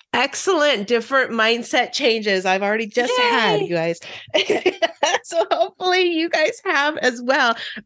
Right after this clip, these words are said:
Speaker 1: And especially if you're in, into Instagram, you know, I do wanna
Speaker 2: Well,
Speaker 1: follow
Speaker 2: thank
Speaker 1: you. I
Speaker 2: you.
Speaker 1: do follow people. So get on there and follow both of us. And, you know, I'm following, I believe I'm following Kendra. I'm gonna go double check. But I love the tips. I love the, the transition,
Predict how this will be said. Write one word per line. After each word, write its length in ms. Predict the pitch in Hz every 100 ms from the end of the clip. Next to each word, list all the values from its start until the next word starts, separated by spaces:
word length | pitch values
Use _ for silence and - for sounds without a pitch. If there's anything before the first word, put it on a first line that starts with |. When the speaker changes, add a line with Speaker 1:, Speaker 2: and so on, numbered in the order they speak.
| -
Speaker 1:
And 240 | 240 226
especially 420 | 220 - 320 - 330
if 100 | -
you're 100 | 208
in, 260 | 190 190 190 -
into 220 | 185 185
Instagram, 680 | - 175 - 185 175 175 190
you 60 |
know, 180 | 175 170 -
I 100 | 180
do 160 | 185
wanna 140 | 240 320
Speaker 2:
Well, 80 | 240
Speaker 1:
follow 160 | 175
Speaker 2:
thank 140 | 208 165
Speaker 1:
you. 60 |
I 20 | 160
Speaker 2:
you. 60 |
Speaker 1:
do 40 | 170
follow 280 | - 175 185
people. 300 | 175 - 165
So 200 | - 147 - - -
get 160 | - 233
on 160 | 262 285
there 140 | 285
and 220 | 226 233 220
follow 400 | 240 214 226 247
both 360 | 202 220 240 330
of 120 | 262
us. 480 | 247 247 262 277 - -
And, 440 | 208 185 185 185 - -
you 120 | 180
know, 100 | 165
I'm 200 | 170 180
following, 380 | 202 196 196 190
I 60 | 170
believe 340 | 180 165 190
I'm 100 | 160
following 240 | 156 143
Kendra. 220 | 156 143 135
I'm 140 | 156
gonna 120 | 160
go 80 | 147
double 220 | 143 135
check. 200 | - - - - - -
But 100 | 180
I 60 | 240
love 340 | 233 226 220
the 80 | 254
tips. 360 | - 233 208 -
I 100 | 214
love 360 | 202 202 196 202
the, 240 | 233 214 208 -
the 100 | 202
transition, 800 | 202 233 208 202 196 202 196 208